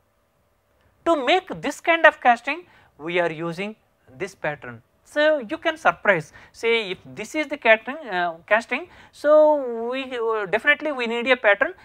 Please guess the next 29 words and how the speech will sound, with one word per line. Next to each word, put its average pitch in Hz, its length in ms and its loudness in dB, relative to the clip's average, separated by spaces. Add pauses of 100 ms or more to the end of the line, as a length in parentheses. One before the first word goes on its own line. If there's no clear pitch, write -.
(120)
but 226 220 2
why 190 420 0
a 320 480 0
projection 262 480 -2
is 262 140 -6
here? 277 260 -2 (360)
Why 170 220 -2
a 262 180 0
projection 240 420 -4
is 247 140 -12
here? 269 240 -2 (240)
Casting 214 400 0
doesn't 214 320 -4
have 240 180 2
a 247 80 0
projection, 240 520 -6 (260)
so 175 240 -8
that 147 260 -8
may 190 140 -6
be 220 340 -8
your 151 200 -8
question. 143 520 -18 (960)
We 226 160 -6
are, 262 160 0 (300)
what 196 180 6
say, 240 160 -6
keeping 277 400 -8
a 262 60 0
projection 247 560 -4